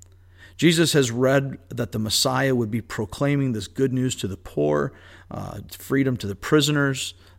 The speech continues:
that he would release the oppressed, and this reference to, uh, what they would recognize as the year of Jubilee from Leviticus, uh, the, the year of setting things right, when the slaves are set free and,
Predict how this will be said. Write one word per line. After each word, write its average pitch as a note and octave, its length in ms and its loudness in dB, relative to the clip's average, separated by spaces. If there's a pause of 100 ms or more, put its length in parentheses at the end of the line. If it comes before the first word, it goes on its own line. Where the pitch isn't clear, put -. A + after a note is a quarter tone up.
that G2+ 220 -4
he F#2 80 -6
would - 260 -10
release A#2+ 520 0
the A2+ 160 0
oppressed, C#3 680 -2 (380)
and G2 320 -8
this G2 200 -8
reference A#2+ 580 -4
to, A2 320 -4 (320)
uh, G#2+ 80 -4
what G#2+ 280 -6
they B2 140 2
would A2+ 240 -2
recognize A#2 680 -2
as G#2 140 -6
the G2+ 120 -10
year A#2 240 -4
of G#2+ 140 -6
Jubilee A#2 600 -2
from G2 280 -6
Leviticus, B2 580 -2 (580)
uh, G2 220 -4
the, G2 200 -6
the G#2 200 -6
year A#2 240 0
of G#2+ 100 -4
setting C3 440 0
things A2+ 340 -4
right, G2+ 480 -8
when G#2+ 140 -6
the F#2 80 -6
slaves B2 560 -2
are A2 100 -4
set - 340 -4
free G#2 480 -8
and, G2+ 120 -14